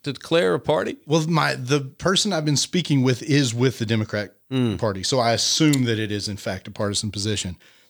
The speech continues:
Speaker 2: But this is my thought. You don't wanna, like, nobody in our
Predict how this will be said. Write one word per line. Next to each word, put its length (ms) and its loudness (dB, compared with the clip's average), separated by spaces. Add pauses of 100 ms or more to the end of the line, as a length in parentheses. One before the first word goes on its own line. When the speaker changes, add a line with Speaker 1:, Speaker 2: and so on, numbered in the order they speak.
(100)
Speaker 2:
But 260 0 (200)
this 260 0
is 120 2
my 200 2
thought. 340 -4 (1120)
You 260 -4
don't 160 2
wanna, 240 0 (120)
like, 160 2
nobody 680 2 (120)
in 180 2
our 300 2